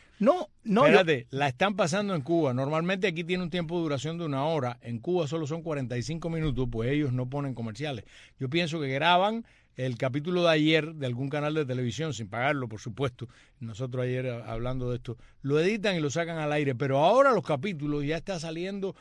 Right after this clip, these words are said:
Speaker 2: a relucir la intervención y el apoyo de Cuba y Venezuela en el tráfico de drogas y tráfico humano de Suramérica y Centroamérica. Quisiera que le expliques a los cubanos el por qué ahora son treinta minutos de novela.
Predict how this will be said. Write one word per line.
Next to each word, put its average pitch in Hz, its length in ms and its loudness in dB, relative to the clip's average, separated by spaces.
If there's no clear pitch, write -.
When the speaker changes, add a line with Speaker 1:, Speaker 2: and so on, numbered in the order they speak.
Speaker 2:
a 127 80 -8
relucir 139 440 -2
la 180 120 0
intervención 127 720 -4
y 214 100 -4
el 160 120 -2
apoyo 175 400 -2
de 139 140 -2
Cuba 190 340 -2
y - 20 0
Venezuela 147 460 -2
en 160 60 -6
el 123 120 -6
tráfico 165 460 -6
de 175 120 -2
drogas 165 360 -2
y 110 80 -6
tráfico 139 440 -8
humano 165 380 -6
de 120 80 -4
Suramérica 160 560 -6
y 120 80 -6
Centroamérica. 147 680 -8
Quisiera 175 400 -2
que 233 100 -2
le 190 80 2
expliques 233 560 -2
a 185 80 2
los 156 120 0
cubanos 202 420 0
el 175 80 0
por 131 340 -2
qué 220 160 2
ahora 208 280 2
son 185 360 -6
treinta 233 540 -4
minutos 175 840 -6
de 147 360 0
novela. 151 800 6